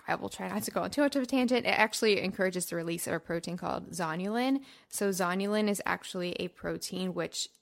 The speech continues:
its purpose is to open the holes in our gut to let things in. Like, <laughs> so it's supposed to be a good thing, but with gluten, it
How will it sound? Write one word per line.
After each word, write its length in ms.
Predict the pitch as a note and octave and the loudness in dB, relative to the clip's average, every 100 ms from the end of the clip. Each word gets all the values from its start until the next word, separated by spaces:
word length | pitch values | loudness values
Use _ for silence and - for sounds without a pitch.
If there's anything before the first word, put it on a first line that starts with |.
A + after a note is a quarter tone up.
| _ | _
its 200 | F#3 - - _ | -4 -4 -10 _
purpose 560 | F#3+ G3+ - D#4+ - - | -6 -4 -2 -2 -2 -2
is 220 | G#3+ F#3+ | 0 0
to 180 | - F#3+ | -4 -2
open 580 | F#3 G3 A3+ A#3 A#3+ A#3+ - _ _ _ | -2 0 0 2 2 2 -2 _ _ _
the 240 | F#3+ G3 | -6 -4
holes 440 | G3+ G#3 G#3 A3+ A3 | -2 2 2 2 0
in 140 | - | 0
our 160 | A3+ A3 | 0 0
gut 320 | G#3+ A3+ - | 0 0 -2
to 140 | - | -4
let 280 | A3+ A3+ - | 2 0 0
things 400 | B3+ B3 B3+ A#3+ - | -2 2 2 0 -2
in. 320 | B3+ C4+ D4+ - _ | 0 0 -2 -6 _
Like, 240 | G3+ F3+ - | -2 -2 -2
<laughs> 40 | A#3+ C4+ C#4 - - | 4 4 4 -6 -2
so 140 | - | 0
it's 80 | - | 4
supposed 180 | C4+ C4 | 2 4
to 60 | |
be 60 | B3+ | 4
a 40 | |
good 220 | G#3+ A3 | 4 0
thing, 340 | A#3 B3 C4 - | 2 2 2 2
but 220 | F#3+ - | 2 4
with 160 | F#3+ - | 0 -2
gluten, 460 | F3+ G3 A3 A3+ A3 - - | -2 0 2 0 -2 -12 -4
it 160 | F#3+ | -2